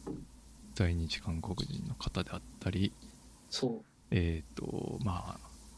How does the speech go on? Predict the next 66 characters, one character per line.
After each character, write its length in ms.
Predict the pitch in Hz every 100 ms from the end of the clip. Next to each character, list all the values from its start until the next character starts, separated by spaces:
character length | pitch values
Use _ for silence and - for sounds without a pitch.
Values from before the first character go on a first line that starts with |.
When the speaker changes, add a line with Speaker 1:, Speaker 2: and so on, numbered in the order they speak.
| - - - - - - -
Speaker 1:
あ 60 |
ん 40 | 98
ま 80 |
り、 100 | 90 - -
う 60 |
ん、 180 | 90 87 - - -
ミ 120 | 110
ッ 40 | -
ク 80 |
ス 80 | -
っ 20 |
て 80 | -
言 40 | -
っ 20 |
た 60 |
方 60 | 85
が 40 |
い 40 | -
い 20 |
か 60 | 98
な。 100 | - - - -
そ 140 | -
の 220 | 87 85 95
親 220 | 104 98
が 100 | -
Speaker 2:
ミ 40 | 85
ッ 20 |
ク 0 |
ス 40 | -
で 60 |
す 140 | - 151
ね。 160 | 156
は 120 | - 135
い 40 |
は 140 | -
い 20 | 139
は 60 |
い。 140 | - -
Speaker 1:
あ、 80 | 101
ハ 120 | 92
ー 20 |
フ 60 | -
っ 20 |
て 80 | -
い 20 |
う 40 |
よ 0 |
り 40 | -
か 60 |
ミ 100 | 87
ッ 20 | -
ク 80 |
ス 60 | -
か 100 | -
な。 100 | - - - - - -
Speaker 2:
は 120 | - -
い。 100 | - - - - - -
Speaker 1:
の 280 | 127 127 127 -
女 120 | - 87
性 340 | - 80 80 - - - - - - - - - - -
と 80 | -
か、 300 | - - - -
あ 80 | -
と、 160 | 101 - - - -
Speaker 2:
と 120 | -
か。 180 | 143